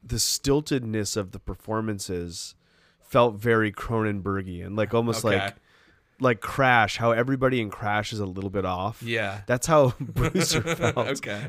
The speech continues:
Speaker 1: Although Bruiser, man, it's almost good, and then it gets terrible.
Speaker 2: Oh, no.
Speaker 1: Like, really terrible towards the end. Um,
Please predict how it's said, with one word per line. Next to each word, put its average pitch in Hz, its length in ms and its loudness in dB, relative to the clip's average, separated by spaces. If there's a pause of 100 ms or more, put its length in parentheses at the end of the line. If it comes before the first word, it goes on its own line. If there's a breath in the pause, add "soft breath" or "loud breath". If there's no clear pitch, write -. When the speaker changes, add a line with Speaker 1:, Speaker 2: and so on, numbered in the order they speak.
(100)
Speaker 1:
Although 170 280 6
Bruiser, 143 720 2 (440 loud breath)
man, 139 460 4 (120)
it's - 300 -4 (100)
almost 151 580 6
good, 107 440 4
and 117 200 -4
then 117 100 2
it 113 80 2
gets 98 260 -6 (140)
terrible. 92 500 -6
Speaker 2:
Oh, 87 240 -10
no. 98 320 -14
Speaker 1:
Like, 101 200 -8 (280)
really 123 320 4
terrible 98 460 -4
towards 92 320 -6
the 92 100 -10
end. 92 260 -12 (720 soft breath)
Um, 92 580 -4